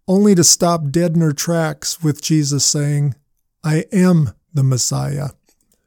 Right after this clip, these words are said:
No further conversation is recorded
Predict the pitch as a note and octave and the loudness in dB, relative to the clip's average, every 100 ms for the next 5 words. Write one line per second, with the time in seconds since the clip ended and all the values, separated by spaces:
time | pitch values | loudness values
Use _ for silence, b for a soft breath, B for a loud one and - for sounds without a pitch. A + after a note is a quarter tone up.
0 | _ D#3+ F#3+ G#3+ A3+ A3 F3 D#3+ F3+ E3 | _ 2 2 2 2 4 2 2 2 2
1 | D3 F3+ F3+ F3 E3 D3 C3 C#3 D#3 E3+ | 0 2 0 0 0 0 -2 -4 -2 0
2 | F3+ D3+ | 0 -2